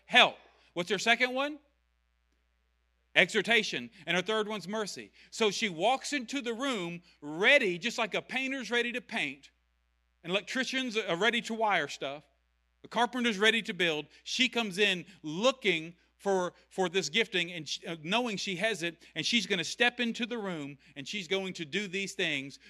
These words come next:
but towards the purpose of new believers. So, so, um, y'all know, y'all, Donald Sims, y'all, most of y'all know Donald Sims. He'll be here at the Faith Conference. He'll be preaching that Sunday morning here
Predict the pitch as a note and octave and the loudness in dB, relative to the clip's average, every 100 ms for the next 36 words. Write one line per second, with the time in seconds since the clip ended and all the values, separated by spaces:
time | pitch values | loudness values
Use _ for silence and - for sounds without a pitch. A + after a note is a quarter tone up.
0 | - E3+ - - G3 F3 C#3 D3+ - - | -8 -6 -6 -4 -4 -4 -6 -6 -8 -2
1 | D4 C#4+ - G3+ D#3+ - - _ _ F#3 | 0 0 -4 -4 -4 -10 -16 _ _ -4
2 | D#3 C3 A#2+ C3+ _ _ _ _ _ _ | -2 -2 -6 -10 _ _ _ _ _ _
3 | C3 E3+ G#3+ F#3+ G3+ G3+ D3 F2+ - - | -8 -4 -2 -2 -2 -2 -6 -12 -20 -20
4 | _ _ _ _ _ _ _ _ _ _ | _ _ _ _ _ _ _ _ _ _
5 | - G3+ F#3 - _ - G#3 G3 - _ | 2 2 0 -8 _ -2 -2 -2 -12 _
6 | - D#3 D3 C#3+ _ - F#3 B3 A#3 F#3+ | -10 -8 -8 -14 _ -2 2 2 2 0
7 | F#3 A3 A3+ G3+ C#3 G#3+ A#3 F3+ G3 D3 | 0 -2 -2 -4 0 0 0 -4 -4 -4
8 | B2+ F#3+ E3+ F#3+ F#3 F3+ D#3+ D3 D3+ D3 | -4 -6 -6 -8 -6 -6 -6 -4 -4 -4
9 | - C#3 A#2 A3 E3+ A3+ G3 F3 D#3 C#3+ | -8 -8 -8 -8 -6 -6 -4 -6 -6 -4
10 | F#3 - D#3+ C#3 C3+ D#3+ D3 - F#3+ E3 | -4 -4 -8 -8 -12 -10 -8 -8 -8 -6
11 | C#3+ C3 - D3+ C3+ C#3+ C3+ A#2 B2+ A2 | -8 -10 -10 -8 -8 -10 -10 -10 -12 -12